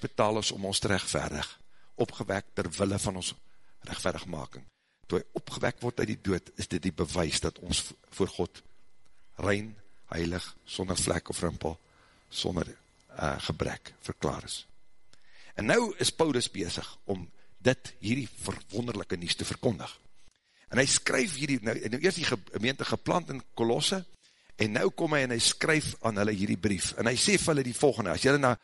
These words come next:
Kolossense een toe blaai. Hy sê vir hulle die volgende. Hy sê, by vers drie, nee, as die tyd om dit alles te lees nie,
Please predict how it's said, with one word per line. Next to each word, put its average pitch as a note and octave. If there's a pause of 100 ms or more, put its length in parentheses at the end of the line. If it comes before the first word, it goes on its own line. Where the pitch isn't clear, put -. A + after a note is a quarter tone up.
(220)
Kolossense C3
een A#2
toe G2+
blaai. E2 (640)
Hy B2+
sê F#3+
vir F#3
hulle E3+
die C#3
volgende. A2 (960)
Hy A#2+
sê, G#3+ (960)
by D3+
vers E3
drie, A#2 (1300)
nee, F#2+ (200)
as F#2+
die -
tyd B2
om A2
dit G2+
alles A2
te G#2+
lees D#2+
nie, -